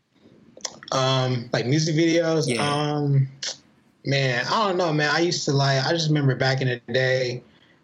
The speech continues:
Speaker 1: uh, whenever I would go to my cousin's house, like, we would just watch The Box all day. And, you know, just, like, those early nineties music videos where, like, I don't know what it was about The Box, but they play all kinds of music videos. And a lot of the music videos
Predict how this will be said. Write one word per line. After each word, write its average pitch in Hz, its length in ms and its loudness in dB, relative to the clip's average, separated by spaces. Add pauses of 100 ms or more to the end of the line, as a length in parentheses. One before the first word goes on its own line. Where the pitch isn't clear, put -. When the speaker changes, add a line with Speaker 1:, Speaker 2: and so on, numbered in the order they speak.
(240)
Speaker 1:
uh, 123 240 0
whenever 131 300 2
I 127 100 0
would 127 100 -2
go 127 100 0
to 123 80 -2
my 117 160 -4
cousin's 135 420 0
house, 127 500 -2
like, 117 400 -2
we 127 100 2
would 123 100 -2
just 120 200 -2
watch 123 260 0
The 123 80 -2
Box 120 460 -2
all 120 260 0
day. 127 400 -2 (460)
And, 123 520 0 (220)
you 127 120 2
know, 113 420 -2 (1200)
just, 156 220 0
like, 143 180 -2
those 135 320 0
early 143 360 0
nineties 135 760 0
music 127 340 0
videos 131 920 0 (440)
where, 131 280 0
like, 120 500 -2 (600)
I 202 60 2
don't 202 120 2
know 165 100 2
what 151 140 2
it 156 80 2
was 147 220 0
about 131 240 -2
The 131 60 -2
Box, 135 340 -4
but 135 120 -6
they 147 140 0
play 147 240 -2
all 139 280 -2
kinds 139 260 -2
of 123 80 -2
music 139 260 2
videos. 143 420 2
And 123 120 -2
a 120 40 -2
lot 139 180 0
of 151 60 0
the 139 60 -2
music 139 260 2
videos 139 300 2